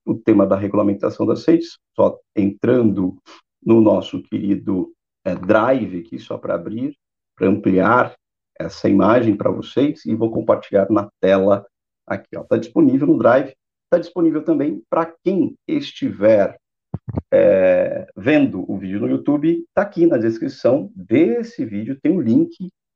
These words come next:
com a proposta colocada pela Redação de Biologia. Tá logo abaixo. Além disso, tem a Constituição Brasileira aqui no link abaixo. Tem também uma reportagem da B B C News, uma ótima reportagem da B B C News, né,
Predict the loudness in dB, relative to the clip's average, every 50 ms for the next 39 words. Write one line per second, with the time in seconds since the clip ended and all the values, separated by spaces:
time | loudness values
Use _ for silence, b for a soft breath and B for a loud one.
0 | _ _ _ -2 2 2 2 2 2 0 -4 -2 0 2 2 2 2 0 -4 -16
1 | _ -2 0 0 0 0 -4 -10 _ _ _ _ _ _ _ _ _ _ _ _
2 | _ _ -2 0 0 2 2 2 2 2 2 0 0 -2 -2 -2 0 -2 -2 -2
3 | -4 -4 -4 -2 -4 -4 -6 -6 -8 -10 -6 -2 -2 0 0 0 2 2 2 2
4 | 4 4 4 2 2 0 -4 -10 -6 -4 -2 0 2 0 0 0 -2 -4 -4 -6
5 | -8 -16 -14 -8 -6 -6 -4 -4 -4 -6 -6 -6 -8 -10 -8 -4 -4 -4 -2 -2
6 | -2 -2 -2 0 0 0 0 0 -4 -6 -6 -6 -2 0 0 -2 -2 -2 -2 0
7 | 2 2 2 2 0 -2 -6 -14 _ _ _ _ _ _ _ _ _ _ 0 0
8 | 2 2 0 -2 -2 0 0 0 0 0 -2 -4 -4 -4 -4 -6 -6 -4 -2 -2
9 | -2 -2 -2 -4 -6 -6 -6 -4 -4 -4 -4 -4 -4 -6 -4 -2 0 0 0 0
10 | -2 -6 -8 -12 -18 -20 -20 _ _ _ _ _ _ _ _ 0 2 4 4 4
11 | 2 0 -4 -6 -4 -4 -4 -4 -4 -2 0 0 0 0 -2 -6 -4 -4 -6 -6
12 | -8 -12 -10 -6 -4 -4 -2 -2 -4 -6 -8 -12 -20 _ _ -10 -6 -4 -4 -4
13 | -6